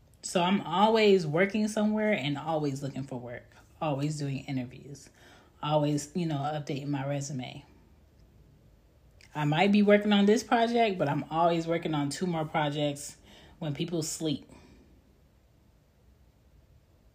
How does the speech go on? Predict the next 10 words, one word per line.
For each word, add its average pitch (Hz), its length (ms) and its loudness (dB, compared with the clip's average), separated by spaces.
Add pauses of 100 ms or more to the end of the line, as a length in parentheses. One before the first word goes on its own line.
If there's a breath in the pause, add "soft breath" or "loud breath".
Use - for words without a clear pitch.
(480)
You 208 220 10
know 180 80 4
what 185 120 2
I'm 202 60 2
saying? 196 360 4
It 208 100 8
was 190 260 8
no 170 360 4
time 190 480 0
before 151 720 -2